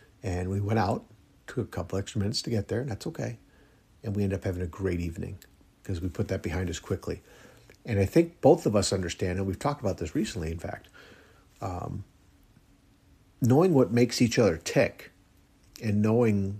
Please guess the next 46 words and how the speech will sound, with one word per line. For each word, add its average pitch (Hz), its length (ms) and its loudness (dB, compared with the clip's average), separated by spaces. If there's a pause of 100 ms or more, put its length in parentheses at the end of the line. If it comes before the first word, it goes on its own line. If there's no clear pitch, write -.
(140)
where 110 160 2
to 110 80 2
give 107 180 0
grace, 101 400 2
when 101 120 -2
to 104 40 -4
shut 101 240 -2
up, 95 280 -2 (720)
if 101 160 -6
we 95 60 0
do 110 200 6
press 110 240 0
the 107 100 2
accelerator 107 760 6
or 101 60 6
pour 117 220 4
gasoline 107 500 2
on 107 160 4
a - 20 4
little 110 180 4
spark, 110 500 4 (440)
um, 92 400 -6 (480)
it 113 80 -6
can 107 100 0
be 98 100 0
quickly - 360 0
extinguished, 101 720 0
or 95 140 -6 (300)
we 101 140 -2
can 101 100 -6
quickly 101 360 -2
apply 98 320 -4
the 101 80 0
brakes, 104 560 2 (100)
so 104 180 0
to 104 60 2
speak, 117 400 0 (560)
um, 92 360 -12
because 110 260 -2
we 110 100 2
know 123 440 6
each 120 220 -2
other 107 140 2
a 104 60 4
little 98 160 2
bit, 95 280 0